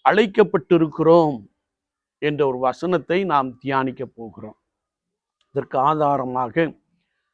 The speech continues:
பரிசுத்த யோவான் எழுதின சுவிசேஷம் முதலாம் அதிகாரம் ஒன்பதாம் வசனத்தை நாம் வாசிக்கின்ற போது,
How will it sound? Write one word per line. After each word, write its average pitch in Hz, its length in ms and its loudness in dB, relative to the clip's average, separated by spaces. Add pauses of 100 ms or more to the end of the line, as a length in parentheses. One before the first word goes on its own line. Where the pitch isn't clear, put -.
(160)
பரிசுத்த 196 400 4
யோவான் 214 500 8
எழுதின 180 360 0 (100)
சுவிசேஷம் 165 520 -4
முதலாம் 175 400 4
அதிகாரம் 147 800 2 (640)
ஒன்பதாம் 233 540 8
வசனத்தை 208 540 0
நாம் 175 260 6
வாசிக்கின்ற 170 580 2
போது, 135 520 0